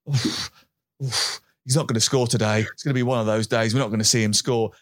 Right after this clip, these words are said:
And actually, it was quite fascinating because now it feels a little bit like everyone's just turning up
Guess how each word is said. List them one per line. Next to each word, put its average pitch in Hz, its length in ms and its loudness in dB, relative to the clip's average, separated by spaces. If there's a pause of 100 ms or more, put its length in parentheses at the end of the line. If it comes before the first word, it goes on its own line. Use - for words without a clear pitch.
(120)
And 175 80 2
actually, 175 200 2
it 156 40 -2
was 143 80 -4
quite - 220 -2
fascinating 131 480 0
because 123 280 0 (280)
now 190 280 0
it - 120 -6
feels 190 300 0
a 156 40 0
little 165 200 0
bit 139 180 -4
like 143 240 0
everyone's 160 400 0
just - 200 -2
turning 147 380 0
up 139 240 -2